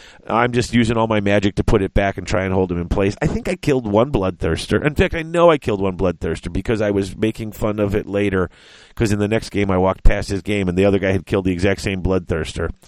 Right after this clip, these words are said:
And I, <clears throat> I, uh, I'll get to that later, but I just, I was singing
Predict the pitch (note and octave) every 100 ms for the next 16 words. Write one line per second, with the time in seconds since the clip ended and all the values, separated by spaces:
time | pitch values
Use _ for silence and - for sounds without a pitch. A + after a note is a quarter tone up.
0 | - - - - - G2 F#2 F2 E2+ F2
1 | E2 - - F#2 F#2+ F2+ F2 E2+ C#2 -
2 | _ _ _ _ _ - _ _ _ _
3 | _ _ _ _ - - _ _ _ C#3
4 | C3 C3 B2+ B2+ A2+ G#2 G2+ G2 E2+ G2
5 | F#2 G#2 G#2 - - G#2+ G#2+ - - -
6 | A2 G#2+ D#2